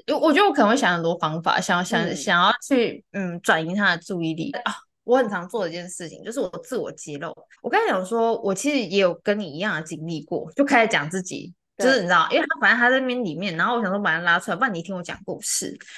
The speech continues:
Speaker 1: 然后我就跟他讲说，
Speaker 2: 对。
Speaker 1: 其实我有这样怎样怎样被背叛过。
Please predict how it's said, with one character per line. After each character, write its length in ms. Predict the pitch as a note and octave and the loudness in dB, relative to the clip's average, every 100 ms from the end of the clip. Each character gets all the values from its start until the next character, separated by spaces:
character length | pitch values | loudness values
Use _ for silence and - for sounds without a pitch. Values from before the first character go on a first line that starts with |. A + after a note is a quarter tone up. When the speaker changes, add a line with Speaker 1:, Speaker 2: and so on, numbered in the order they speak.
| - | -10
Speaker 1:
然 120 | - A3 | 0 4
后 200 | D#4 C4 | 6 6
我 100 | F3 | 4
就 100 | A#3 | 4
跟 100 | B3 | 4
他 160 | G3+ | 2
讲 160 | G#3+ E3 - | 0 -6 -8
说， 100 | G3 | -10
Speaker 2:
对。 20 | |
Speaker 1:
其 160 | - | -8
实 140 | G3 G3 | -4 0
我 160 | F#3+ | 4
有 200 | F#3 D#3+ | 4 4
这 120 | D#3 G3 | 0 0
样 160 | F#3 | 0
怎 100 | E3+ | 0
样 140 | E3 F#3 | 0 0
怎 80 | |
样 140 | D#3 E3+ | -6 -4
被 120 | F#3+ | -6
背 220 | F#3 E3+ D#3+ | 0 0 0
叛 200 | E3 - | -4 -10
过。 240 | - - | -14 -14